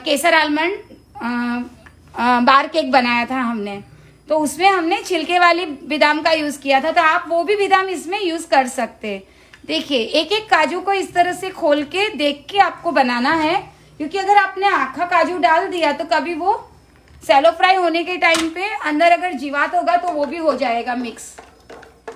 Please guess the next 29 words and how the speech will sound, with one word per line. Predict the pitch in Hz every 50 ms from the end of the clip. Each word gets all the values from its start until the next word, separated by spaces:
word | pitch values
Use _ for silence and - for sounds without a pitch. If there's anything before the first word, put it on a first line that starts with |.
| - - - _ _ _ _ - - - - - - - - -
तो | - 339
हमें | 359 359 349 320 320 359 392 381
cooking | 381 339 285 - 370 370 392
के | 392 392 403 403
साथ | 392 381 339 349 349
साथ | - - 359 359
जैना | 349 277 277 311 277 277 294 320 339
का | 339 349 339
भी | 349 359
बहुत | 285 330 330 330 330
पालन | 330 285 269 277 302 330 330
करना | 330 320 302 302 302 311 311
है, | 311 320 320 339 370 403 - - - _ _ _ _ -
और | 269 302 320
हम | 349 359 381
पूरा | 381 370 339 339 349 370 403 427 440
ये | 403 370 320 330 349 349
जो | 277 349 349
recipe, | 330 302 277 254 269 320 - - 381
हमारी | 392 359 320 294 302 311 311 349
जैन | 302 247 294 269 269 302 320 330
recipe, | 320 285 - 320 - - 330 330
ये | 320 311
बना | 269 269 240 240 233 226
रहे | 214 220 214 202
हैं। | 202 202 196 - - - - - _ _ _ - - - - - _ -
अभी | 262 262 359
आप | 359 370 349
देखिए, | 294 339 339 339 339 - 330 381 403 427 480 508 -